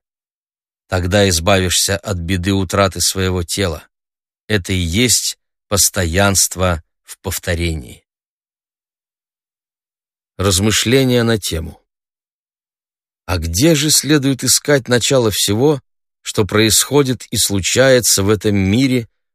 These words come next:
куда нужно вглядываться, вслушиваться, принюхиваться настороженно, чтобы учуять и ухватить,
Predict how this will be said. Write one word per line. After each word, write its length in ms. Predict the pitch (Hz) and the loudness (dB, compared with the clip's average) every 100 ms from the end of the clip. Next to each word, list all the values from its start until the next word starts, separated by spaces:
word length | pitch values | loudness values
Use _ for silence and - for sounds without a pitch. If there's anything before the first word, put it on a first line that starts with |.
| _ - | _ -4
куда 200 | 87 110 | 0 2
нужно 340 | 104 90 90 | 2 0 -2
вглядываться, 880 | 76 76 80 120 117 110 107 - 87 | -2 -6 0 2 4 2 2 0 -2
вслушиваться, 880 | - - 78 127 - 101 101 - 98 | -4 -6 -2 -2 0 0 0 0 -2
принюхиваться 880 | - 85 82 110 110 104 98 - 98 | -4 -6 -2 -2 -2 -2 -2 -2 -2
настороженно, 840 | 95 - 98 98 87 87 87 82 _ _ _ _ _ | -4 -2 0 0 0 -4 -6 -8 _ _ _ _ _
чтобы 320 | - 107 98 - | -8 -2 -2 -4
учуять 720 | 98 87 - 156 147 113 - | -10 -6 -2 2 2 0 -4
и 100 | - | -2
ухватить, 880 | 120 110 - 95 95 - 170 107 - | 0 -2 -2 -2 -2 -2 -4 -4 -8